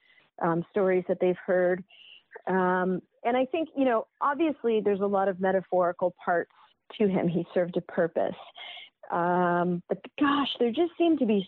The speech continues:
so many damn eyewitnesses whenever it came to those stories. I don't know. Um, he, he wasn't something I really questioned because, you know, as I got older, of course, you get skeptical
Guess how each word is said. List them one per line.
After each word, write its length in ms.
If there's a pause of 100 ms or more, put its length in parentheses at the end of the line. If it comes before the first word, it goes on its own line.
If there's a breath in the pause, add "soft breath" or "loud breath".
(120)
so 200
many 320
damn 340
eyewitnesses 840
whenever 380
it 180
came 220
to 100
those 260
stories. 440 (200)
I 80
don't 160
know. 320 (800 loud breath)
Um, 640 (540)
he, 440 (140)
he 100
wasn't 440
something 340
I 60
really 320
questioned 720
because, 560 (100)
you 140
know, 140 (420)
as 160
I 100
got 300
older, 640 (180)
of 140
course, 380
you 80
get 200
skeptical 760